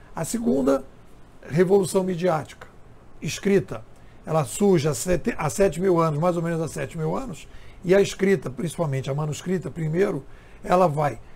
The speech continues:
estruturar as grandes religiões, né? Começa com a judaica, depois passa pra, pra católica, depois pra muçulmana. Todos os, todas as, essas religiões são estruturadas em cima do livro. Livro vem de Bíblia, Bíblia vem de livro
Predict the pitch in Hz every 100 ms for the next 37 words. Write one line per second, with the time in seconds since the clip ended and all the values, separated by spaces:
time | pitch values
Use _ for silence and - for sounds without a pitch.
0 | - - 139 - 226 180 202 170 165 170
1 | - - 160 127 170 175 139 160 151 139
2 | 151 180 208 - - - - 160 175 -
3 | - 165 156 160 151 160 139 135 156 180
4 | 180 - - - 165 135 175 - 160 147
5 | 143 156 147 135 - - - - 143 135
6 | 139 - 165 180 160 139 135 165 - 147
7 | 151 - 131 151 175 175 - - - -
8 | - 208 202 170 170 - - 202 226 220
9 | 165 175 143 - 170 165 143 165 147 151
10 | 139 - - - - 185 - 175 180 170
11 | 160 151 147 156 - 156 156 185 175 196
12 | 226 233 - - - 160 185 143 147 135
13 | 180 165 143 185 196 214 214 - - -
14 | 160 185 170 165 165 170 156 170 127